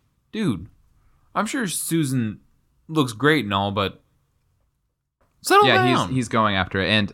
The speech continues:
Speaker 2: what, this conversation is so cool because
Speaker 1: His dad's just
Speaker 2: Yeah, his dad, the description of the Tizrock
Speaker 1: My,
Speaker 2: and
Speaker 1: my son.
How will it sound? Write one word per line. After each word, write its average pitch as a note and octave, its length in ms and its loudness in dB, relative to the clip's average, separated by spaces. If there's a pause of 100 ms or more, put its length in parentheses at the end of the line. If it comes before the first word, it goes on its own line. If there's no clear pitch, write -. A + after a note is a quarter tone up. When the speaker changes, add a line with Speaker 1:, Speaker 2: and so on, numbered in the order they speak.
(100)
Speaker 2:
what, C#3 240 0
this C#3 180 2
conversation B2+ 520 2
is G2+ 100 -8
so G#2 140 -4
cool G#2 260 -6
because G2 520 -8
Speaker 1:
His C3+ 220 4
dad's B2+ 420 2
just - 360 -14 (520)
Speaker 2:
Yeah, G2+ 340 0 (100)
his A2+ 220 -6
dad, G#2 440 -4
the G#2+ 120 -8
description A#2 640 -2
of F#2+ 100 -6
the G2 80 -4
Tizrock A#2 300 -2
Speaker 1:
My, G2 420 0 (160)
Speaker 2:
and F#2 260 -8 (220)
Speaker 1:
my - 300 -10
son. - 600 -10